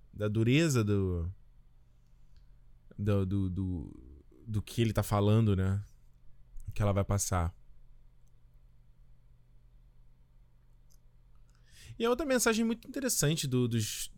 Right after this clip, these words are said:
do, do, da obra do Tolkien é isso também, né? Dos elfos simplesmente terem ido embora, tipo, "Cara,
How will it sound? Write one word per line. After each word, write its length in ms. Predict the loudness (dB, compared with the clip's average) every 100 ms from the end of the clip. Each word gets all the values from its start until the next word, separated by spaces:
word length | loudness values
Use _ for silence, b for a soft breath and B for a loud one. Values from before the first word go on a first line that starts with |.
| -18 -8
do, 180 | -6 -4
do, 280 | -6 -6
da 180 | 0 2
obra 340 | 4 2 2 0
do 100 | 0
Tolkien 380 | -2 -2 -4 -4
é 40 |
isso 140 | -2
também, 260 | 0 0 0
né? 80 | 0
Dos 220 | 0 2
elfos 360 | 2 0 -4 -4
simplesmente 360 | -4 -4 -4
terem 180 | -2 -2
ido 100 | 0
embora, 440 | 2 4 4 2
tipo, 200 | -2 -6
"Cara, 400 | -2 0 2 0